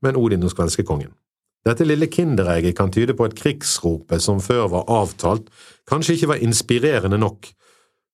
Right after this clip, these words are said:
For som det er skrevet, disse versene som de tre, mm,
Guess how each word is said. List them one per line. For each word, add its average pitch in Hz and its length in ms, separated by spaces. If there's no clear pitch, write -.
For 143 320
som 104 240
det 90 80
er - 80
skrevet, 123 480
disse 143 340
versene 101 560
som 107 360
de 123 160
tre, 123 220
mm, 95 520